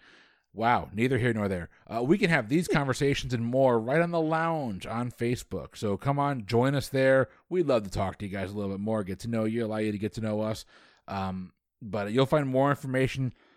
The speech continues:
on the Patreon page and on the, the Lounge on Facebook. But you can always follow us on Twitter at Pub Trivia Pod. Instagram's Pub Trivia Experience. Uh, you've heard it, I mentioned a couple times, but I'm Boozy Bracketology. If you don't know,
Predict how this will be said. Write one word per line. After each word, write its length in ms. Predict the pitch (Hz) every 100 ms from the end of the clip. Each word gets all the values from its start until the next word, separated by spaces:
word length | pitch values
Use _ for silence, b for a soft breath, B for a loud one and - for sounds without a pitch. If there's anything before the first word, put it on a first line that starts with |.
| b -
on 300 | 123 131 135
the 60 | 127
Patreon 720 | 135 131 - 139 127 127 123
page 480 | 135 131 131 117 -
and 300 | 117 110 113 -
on 320 | 110 117 120
the, 300 | 120 120 120
the 120 | 107 113
Lounge 360 | 110 110 113
on 120 | 117
Facebook. 500 | 104 113 110 - 117 -
But 20 |
you 100 | 117
can 120 | 139
always 180 | 135 135
follow 320 | 131 127 127
us 80 | 123
on 140 | 123
Twitter 500 | - - 123 123 120 b b b b _ -
at 240 | 120 120
Pub 220 | - 120 113
Trivia 300 | 135 123 120
Pod. 360 | 113 113 120
Instagram's 520 | 117 110 117 123 117 - _ _ -
Pub 240 | 127 123
Trivia 380 | - 127 110 107
Experience. 640 | 98 - 113 107 107 104 - b b b -
Uh, 200 | 104 - -
you've 200 | 92 -
heard 340 | 120 120 120
it, 120 | 110 -
I 100 | 113
mentioned 300 | 120 113 117
a 40 |
couple 240 | 127 117 120
times, 280 | 131 127
but 100 | 107
I'm 120 | 104 98
Boozy 320 | 120 120 117
Bracketology. 800 | 117 113 - 139 139 131 127 127 b b
If 140 | - 214
you 80 | 190
don't 200 | 220 202
know, 300 | 202 135